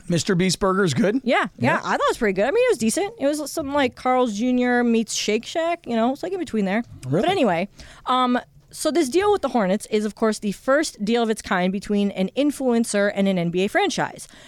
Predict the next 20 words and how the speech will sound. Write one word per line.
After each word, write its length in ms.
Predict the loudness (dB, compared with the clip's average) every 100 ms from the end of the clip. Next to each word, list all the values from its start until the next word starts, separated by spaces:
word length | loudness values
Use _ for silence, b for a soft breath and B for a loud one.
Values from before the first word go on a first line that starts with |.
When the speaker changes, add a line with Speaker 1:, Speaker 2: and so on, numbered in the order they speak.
| B
Speaker 2:
Mister 400 | 2 2 2 -2
Beast, 280 | 0 0 0
whose 260 | 0 0 0
real 180 | 0 2
name 180 | 4
is 140 | 4 2
Jimmy 220 | 2 2
Donaldson, 640 | 2 0 -2 -2 0 -2 -4 B B
will 280 | 0 2 0 -2
advertise 720 | -2 0 -2 0 0 0 0
his 200 | 0 -2
Feastables 720 | 0 0 0 0 0 0 0
logo 360 | -2 -2 0 0
on 160 | 2 0
the 80 |
Hornets 380 | 0 2 0 -2
uniforms 480 | -4 -4 -2 -2 -2
and 200 | 0 0
media 220 | 2 0
backdrops 580 | -2 -4 -4 -8 -8 -12